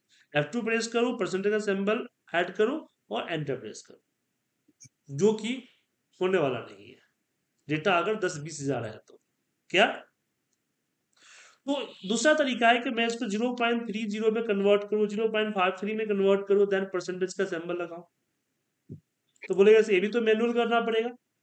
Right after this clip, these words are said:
हाँ, लेकिन हाँ, करना पड़ेगा manual, लेकिन इसका एक तरीका है। अभी जो मैंने बताया आपको divide वाला, वो सिस्टम अप्लाई कर सकते हैं।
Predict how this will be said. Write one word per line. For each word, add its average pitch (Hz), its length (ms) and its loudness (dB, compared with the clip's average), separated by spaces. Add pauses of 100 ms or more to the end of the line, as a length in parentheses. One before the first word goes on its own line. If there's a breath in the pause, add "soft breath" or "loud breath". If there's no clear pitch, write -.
(300)
हाँ, 269 160 -2
लेकिन 277 300 -4
हाँ, 277 140 0
करना 294 260 0
पड़ेगा 262 280 -2
manual, 214 320 2
लेकिन 240 140 -2
इसका 247 180 -4
एक 247 160 -4
तरीका 185 340 0
है। 202 140 0 (120)
अभी 185 160 -2
जो 247 140 -4
मैंने 233 160 -4
बताया 185 420 0
आपको 185 420 2
divide 170 480 0
वाला, 151 220 -2
वो 214 240 -6
सिस्टम 220 300 -4
अप्लाई 175 380 -2
कर 120 140 -6
सकते - 380 -18
हैं। - 80 -20